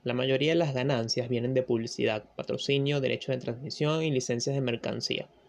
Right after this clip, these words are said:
Aquí nos damos cuenta que para una universidad tener un equipo de deportes electrónicos podría ser igual de provechoso que tener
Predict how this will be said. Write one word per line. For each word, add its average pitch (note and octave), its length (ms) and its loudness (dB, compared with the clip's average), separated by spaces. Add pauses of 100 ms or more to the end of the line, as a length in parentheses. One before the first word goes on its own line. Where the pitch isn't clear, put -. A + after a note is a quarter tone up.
(380)
Aquí B2 200 0
nos D3+ 120 4
damos E3 260 2
cuenta B2 360 0
que C3 140 -2
para - 340 -2
una E3 300 2
universidad B2+ 600 2
tener D3 220 0
un D3+ 80 0
equipo D3 320 -2
de C#3+ 60 2
deportes B2+ 520 0
electrónicos C#3+ 600 0
podría B2+ 340 2
ser - 240 0
igual D#3 360 2
de E3 80 2
provechoso D3+ 720 0
que C3+ 120 0
tener A#2 300 0